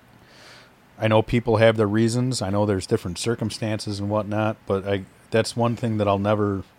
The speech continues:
be able to understand is, like, somebody who just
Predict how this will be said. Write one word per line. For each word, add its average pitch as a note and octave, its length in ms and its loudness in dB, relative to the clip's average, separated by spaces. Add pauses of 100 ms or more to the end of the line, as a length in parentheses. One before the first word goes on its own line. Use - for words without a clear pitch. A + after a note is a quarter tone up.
(200)
be G2+ 160 0
able G2+ 160 0
to G2 120 -4
understand G2 720 -6
is, F2+ 440 -6 (640)
like, G2 140 -2
somebody A#2+ 400 0
who G#2+ 180 -2
just G#2 300 -6